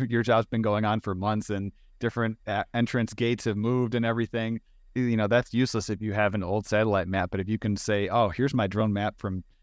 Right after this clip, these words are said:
two days ago. This is exactly what the site's gonna look like when you get there." Just little logistical problems like that can save a lot of headaches as well.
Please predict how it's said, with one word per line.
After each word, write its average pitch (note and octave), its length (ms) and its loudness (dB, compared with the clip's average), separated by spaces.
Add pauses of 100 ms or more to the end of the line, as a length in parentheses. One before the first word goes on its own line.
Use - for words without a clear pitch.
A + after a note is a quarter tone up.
(140)
two B2 140 2
days A#2 280 2
ago. E2+ 260 0
This G2 180 -2
is F#2 60 -4
exactly F#2+ 400 0
what F2 120 -2
the F2+ 80 -4
site's G#2 280 0
gonna F2 160 -2
look F2 140 -4
like F2 160 -2
when F2 100 -2
you E2 80 -2
get F2+ 260 -2
there." - 280 -8 (420)
Just - 220 -6
little C3 340 4
logistical G#2 520 -2
problems G2+ 340 -2
like E2+ 180 -8
that A2+ 220 0
can F#2 140 -4
save F2+ 260 0
a E2 40 -2
lot E2 240 0
of D#2+ 60 -4
headaches E2+ 380 -4
as - 160 -10
well. F2 300 -2